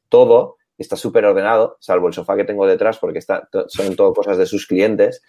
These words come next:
que va, que ha dicho que se lo va a llevar el sábado. Pero, eh, todo está súper, súper ordenado. Y le dije, "¿Por qué no te dedicas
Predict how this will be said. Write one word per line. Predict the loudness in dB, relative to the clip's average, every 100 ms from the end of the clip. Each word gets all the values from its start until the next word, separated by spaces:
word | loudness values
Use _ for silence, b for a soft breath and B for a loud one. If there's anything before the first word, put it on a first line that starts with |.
| _
que | 0
va, | 2 4 2
que | -2
ha |
dicho | -4 -4
que | -4
se | -2
lo | 0
va |
a |
llevar | 2 2
el | -2
sábado. | 0 0 0 -4 B B B B
Pero, | 2 4 4 0 0
eh, | 4 6 6 6 8 6 4
todo | 4 2
está | 2 -2
súper, | -2 -4
súper | -4 -4 -2
ordenado. | -2 -4 -2 0
Y |
le | 0
dije, | -4 -6
"¿Por | -8 -6
qué | -4
no |
te | -2
dedicas | -2 -2 -2 -4 -6 -14